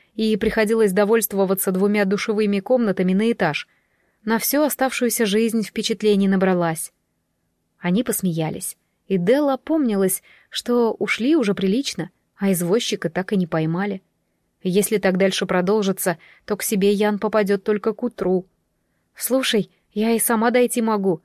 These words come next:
все-таки сжалилась над другом Адель. «А то ты совсем не поспишь ночью». «Серьезно?» Ян посмотрел на нее сверху вниз.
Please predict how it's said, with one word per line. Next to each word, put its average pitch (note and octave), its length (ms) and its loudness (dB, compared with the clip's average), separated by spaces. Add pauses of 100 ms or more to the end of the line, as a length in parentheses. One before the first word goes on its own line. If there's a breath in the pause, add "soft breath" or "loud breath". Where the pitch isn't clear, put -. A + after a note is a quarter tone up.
(160)
все-таки F#3 480 -2
сжалилась F3+ 640 0
над F#3 180 0
другом F#3+ 340 2
Адель. F#3 360 0 (440)
«А G#3+ 140 -4
то B3 140 2
ты D4+ 260 2
совсем C4+ 480 0
не A3 80 2
поспишь - 420 0
ночью». A3 420 -2 (540 soft breath)
«Серьезно?» G#3 720 0 (640)
Ян F#3 260 0
посмотрел G3 540 0
на G#3+ 60 0
нее G#3 360 2
сверху A3 540 0
вниз. G3 440 -2